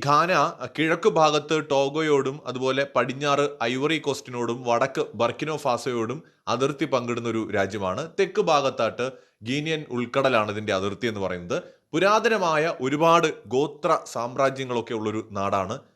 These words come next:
ബ്രിട്ടീഷ് കോളനി ഭരണത്തിൽ നിന്ന് ഏറ്റവും ആദ്യം മോചിതമായൊരു ആഫ്രിക്കൻ രാജ്യം കൂടിയാണ് ഘാന. പോരാളികളുടെ രാജാവ് എന്നാണ് ഘാന എന്ന പേരിന്റെ അർത്ഥം. ഇന്ത്യയുടെ പ്രധാനമന്ത്രി നരേന്ദ്രമോദി ഇപ്പോ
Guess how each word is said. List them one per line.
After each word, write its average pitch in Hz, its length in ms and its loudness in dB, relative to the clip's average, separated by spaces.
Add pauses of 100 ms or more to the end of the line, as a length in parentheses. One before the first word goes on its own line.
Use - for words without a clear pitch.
(260)
ബ്രിട്ടീഷ് 202 460 2
കോളനി 160 420 2
ഭരണത്തിൽ 131 520 -4
നിന്ന് 117 260 -6 (360)
ഏറ്റവും 214 500 6
ആദ്യം 160 380 -2
മോചിതമായൊരു 147 800 -2 (320)
ആഫ്രിക്കൻ 143 500 -4
രാജ്യം 120 280 2
കൂടിയാണ് 110 420 0 (220)
ഘാന. 92 240 -4 (500)
പോരാളികളുടെ 208 880 4
രാജാവ് 165 580 4
എന്നാണ് 135 420 0 (280)
ഘാന 131 340 0
എന്ന 131 280 0
പേരിന്റെ 113 420 -2
അർത്ഥം. 85 360 -4 (400)
ഇന്ത്യയുടെ 175 320 6
പ്രധാനമന്ത്രി 190 680 2
നരേന്ദ്രമോദി 165 680 0
ഇപ്പോ 139 540 2